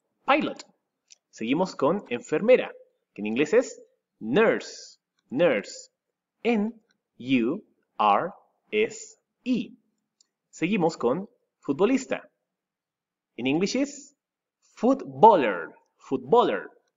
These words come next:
That's F O O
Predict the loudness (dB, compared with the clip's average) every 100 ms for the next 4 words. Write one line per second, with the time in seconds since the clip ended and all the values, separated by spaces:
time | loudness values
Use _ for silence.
0 | _ -4 -4 -4 _ _ 2 2 0 -20
1 | _ _ _ _ 2 4 4 2 -8 _
2 | _ -4 2 4 2